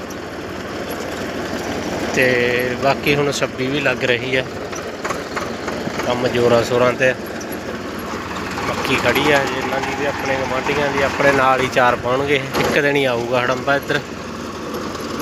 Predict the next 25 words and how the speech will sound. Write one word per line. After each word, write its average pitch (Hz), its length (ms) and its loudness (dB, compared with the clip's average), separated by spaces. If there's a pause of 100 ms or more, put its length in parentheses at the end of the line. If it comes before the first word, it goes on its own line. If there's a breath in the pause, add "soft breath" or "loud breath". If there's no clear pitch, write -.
(720)
ਘੱਟ 123 140 2 (120)
ਜੂਗਾ। 135 260 4
ਇੱਧਰ 147 340 2
ਖੜੀ 143 240 2
ਆ 147 120 4
ਹਜੇ 143 160 2
ਮੱਕੀ, 131 340 -6
ਬਹੁਤ 151 320 -2
ਘਰਾਂ 160 200 2
ਦੀ 147 80 0
ਖੜੀ 151 300 4
ਆ, 165 80 6
ਵਿੱਚ 151 240 -2
ਬਹੁਤ 147 320 2
ਨੇ 165 140 2
ਜਿਹਨੇ 151 280 4
ਨਾਲ 139 320 4
ਬੀਜੀ 131 360 -2
ਸੀ 135 80 2
ਬਈ 139 280 2
ਆਪਣੇ, 139 340 2 (920)
ਚਾਰ 143 300 6
ਪਾ 131 300 6
ਵੀ 143 160 0
ਲਿਆ। 147 220 6